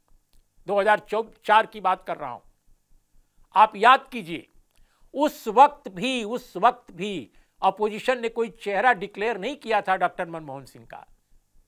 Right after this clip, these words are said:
बिल्कुल नहीं डिक्लेयर किया था। लेकिन मनमोहन सिंह के नेतृत्व में सरकार बनी।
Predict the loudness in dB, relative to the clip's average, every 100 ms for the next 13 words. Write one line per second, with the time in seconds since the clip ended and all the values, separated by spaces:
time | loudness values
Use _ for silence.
0 | _ _ _ _ -2 -2 -2 -4 -4 -6
1 | -8 -8 -8 -14 -18 -18 -20 _ _ _
2 | _ _ _ _ _ _ _ _ _ -12
3 | -10 -10 -10 -10 -8 -12 -14 -20 -12 -12
4 | -12 -14 -14 -10 -8 -8 _ _ -14 -10
5 | -8 -2 -2 -2 -8 -10 -10 -18